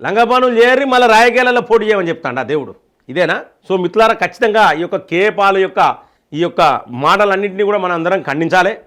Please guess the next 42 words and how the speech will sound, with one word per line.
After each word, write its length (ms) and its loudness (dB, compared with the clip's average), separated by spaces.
So, 60 0
ఆయన 140 0
పిచ్చోడే 440 0
కావచ్చు, 380 0
జోకరే 440 0
కావచ్చు, 320 0
నేను 160 2
ఓపెన్గా 220 2
చెప్తానా, 440 0
మా 80 2
హన్మకొండకి 500 2
వచ్చి 160 -2
కార్పొరేటర్ 520 2
కమ్మను, 260 -4
లేకపోతే 200 -4
ఏదైనా 220 2
ఊళ్ళో 220 2
వార్డు 260 4
మెంబర్ 260 2
కమ్మను, 300 -2
ఆయన 120 -2
సీన్ 260 -6
లేదు. 260 2
రెండే 260 2
ఓట్లు, 280 4
ఇరవై 200 0
నాలుగు 260 2
మంది 220 -2
పోతే 240 2
రెండు 220 2
ఓట్లు 160 0
వచ్చినాయట. 400 -4
ఇంకా 140 -8
సిగ్గు 260 -10
లేకుండా 300 0
చెప్పుకుంటారు 400 -8
వీళ్ళు, 220 -8
వాళ్ళ 160 -2
కుటుంబమే 480 2
ఆయన 200 4
ఓట్లు 300 2
వేయలే, 240 2